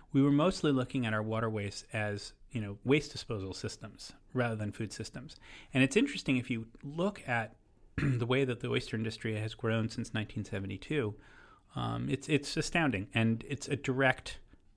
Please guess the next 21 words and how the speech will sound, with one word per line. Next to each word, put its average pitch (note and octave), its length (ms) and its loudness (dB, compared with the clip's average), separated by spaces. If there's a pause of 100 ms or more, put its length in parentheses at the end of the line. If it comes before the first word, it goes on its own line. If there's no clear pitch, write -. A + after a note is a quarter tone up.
(160)
result, A2 460 2 (220)
I A2+ 140 4
think. - 360 -6 (120)
Um, G#2 360 -2
if C#3 180 4
we C3+ 100 4
had C3 160 0
not C3 180 0
had B2 160 -2
the C3 60 -4
Clean A#2+ 220 -2
Water A2+ 200 2
Act, G#2 200 2
you A#2+ 80 2
would A#2 100 0
not A2+ 240 2
see - 100 -2
the G#2+ 120 -2
buck - 280 2
oyster G#2 320 -2
special G#2 600 -2